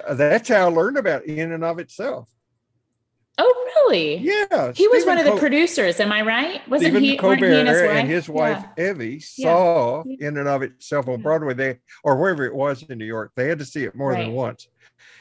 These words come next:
Speaker 1: And they liked it so much, they decided it needed a wider audience. So they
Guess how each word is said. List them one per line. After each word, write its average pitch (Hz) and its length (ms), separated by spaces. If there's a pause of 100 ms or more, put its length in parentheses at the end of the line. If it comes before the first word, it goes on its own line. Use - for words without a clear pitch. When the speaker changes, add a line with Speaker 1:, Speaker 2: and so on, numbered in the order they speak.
(220)
Speaker 1:
And 135 240
they 156 160
liked 160 380
it 175 120
so 143 160
much, 185 260
they 135 180
decided 135 600
it 143 160
needed 143 300
a 135 60
wider 135 420
audience. 165 400
So 139 140
they 147 300